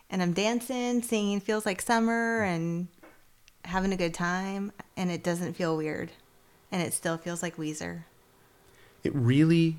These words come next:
Speaker 2: really does, and I'm gonna do my best on this podcast to help explain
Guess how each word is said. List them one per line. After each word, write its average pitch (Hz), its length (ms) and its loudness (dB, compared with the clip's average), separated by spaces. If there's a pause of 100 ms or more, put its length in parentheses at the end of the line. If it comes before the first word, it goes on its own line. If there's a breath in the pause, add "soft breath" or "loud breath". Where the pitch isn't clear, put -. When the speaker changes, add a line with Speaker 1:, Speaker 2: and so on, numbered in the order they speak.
(160)
Speaker 2:
really 120 420 6
does, 76 640 -4
and 92 260 -2
I'm 101 120 -4
gonna 104 180 0
do 101 160 0
my 104 180 0
best 98 540 0 (440)
on 90 100 -4
this 92 140 -6
podcast 90 600 -6
to 98 60 -8
help 92 300 -6 (840)
explain 101 640 0